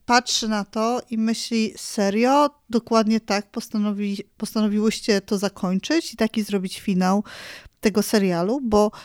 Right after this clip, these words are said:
właściwie to jest tak, że mam wrażenie, że ten serial idzie po równi pochyłej. Że na początku pierwsze dwa, trzy odcinki były jeszcze obiecujące, ale później nagle mamy jakieś przyspieszenie wątków,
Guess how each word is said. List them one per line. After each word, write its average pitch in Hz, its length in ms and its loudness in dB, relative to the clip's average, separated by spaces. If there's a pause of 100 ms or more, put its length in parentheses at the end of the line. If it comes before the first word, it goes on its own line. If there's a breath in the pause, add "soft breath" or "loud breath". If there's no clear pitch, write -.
(140 loud breath)
właściwie 247 720 2
to 226 120 0
jest 214 220 0
tak, 233 280 2
że 214 140 -4
mam 214 220 -2
wrażenie, 226 420 0
że 208 180 -2 (200)
ten 208 140 0
serial 247 300 2
idzie 233 220 -2
po 220 160 0
równi 226 260 4
pochyłej. 180 680 -2 (580 loud breath)
Że 196 420 2
na 208 160 0
początku 277 480 -2
pierwsze 226 400 0
dwa, 214 200 0
trzy - 200 -4
odcinki 240 640 -4
były 208 280 0
jeszcze 202 340 -4
obiecujące, 180 880 -6 (340 loud breath)
ale 202 180 4
później 226 640 4
nagle 196 300 2
mamy 202 320 2
jakieś 208 260 -2
przyspieszenie 240 640 0
wątków, 196 760 -2